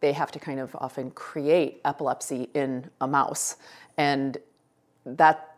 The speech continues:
doesn't always mimic what happens to a human.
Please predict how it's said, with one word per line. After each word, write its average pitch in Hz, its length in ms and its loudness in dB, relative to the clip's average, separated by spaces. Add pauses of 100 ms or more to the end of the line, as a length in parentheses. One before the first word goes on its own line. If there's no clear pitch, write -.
(280)
doesn't 170 300 4
always 147 260 2
mimic 147 580 -2 (120)
what 147 280 2
happens 143 460 -6
to - 140 -4
a 127 40 -2
human. 127 440 -6